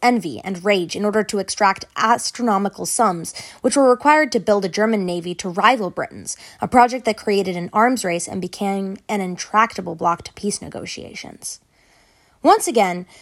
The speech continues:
the Donald Trump's comparison seems fairly apt at the time.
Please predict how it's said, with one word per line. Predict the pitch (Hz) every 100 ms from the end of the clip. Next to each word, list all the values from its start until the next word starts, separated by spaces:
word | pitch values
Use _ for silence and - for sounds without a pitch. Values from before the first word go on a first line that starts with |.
| -
the | 247
Donald | 330 415 415
Trump's | 285 269 -
comparison | - 226 202 185 180 185 175
seems | - 190 190 180
fairly | - - 277 277 254 - -
apt | 180 -
at | -
the | -
time. | - - - -